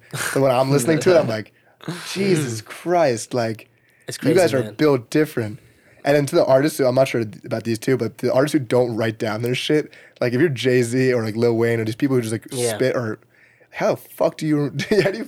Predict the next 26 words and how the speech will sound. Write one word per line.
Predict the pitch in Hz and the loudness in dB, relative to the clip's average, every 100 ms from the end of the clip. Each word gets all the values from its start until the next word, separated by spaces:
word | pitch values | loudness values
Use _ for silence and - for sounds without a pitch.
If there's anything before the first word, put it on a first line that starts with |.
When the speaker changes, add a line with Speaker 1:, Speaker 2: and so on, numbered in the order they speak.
| - 151 | -8 -2
Speaker 1:
how | 180 | 0
do | 214 | 0
you | |
do | 147 117 151 | -4 2 4
that? | 127 | 4
Speaker 2:
Talent, | 127 131 123 110 | 2 0 -2 -4
man. | 110 110 | -8 -10
Just | - | -10
pure | - 120 | -4 -4
talent. | - 117 113 101 - _ _ | -4 -6 -8 -12 -18 _ _
Speaker 1:
That's | 135 131 | -4 -4
crazy. | - - 113 107 104 104 - _ | -4 -4 -2 -2 -4 -8 -12 _
Speaker 2:
Man, | 123 113 | -10 -6
my | 120 | -4
favorite | 143 131 | -2 -2
tracks | 135 127 | -2 -4
from | - 120 | -6 -6
this, | 123 127 | -6 -4
at | 120 | -2
least, | 120 - | -4 -4
were | 113 | -6
No | 113 120 | -2 0
Remorse, | 117 113 117 117 - - _ _ - | 0 0 -2 -2 -6 -16 _ _ -8
uh, | 113 | -4
Rooftop | 123 - 120 | -4 -2 -4
Sermons, | - 120 120 120 117 113 | -4 -4 -2 -2 -2 -6